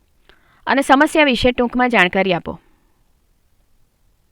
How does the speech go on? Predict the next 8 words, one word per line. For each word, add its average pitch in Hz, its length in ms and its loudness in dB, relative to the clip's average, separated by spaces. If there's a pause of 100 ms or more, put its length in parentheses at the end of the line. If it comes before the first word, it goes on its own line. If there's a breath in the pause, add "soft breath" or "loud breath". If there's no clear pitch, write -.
(1500)
જો 277 120 4
તમને 285 300 6
ડી 269 160 2
એમ 262 140 2
મારફતે 226 680 2
જવાબ 208 320 2
ના 220 160 2
મળે, 175 280 -4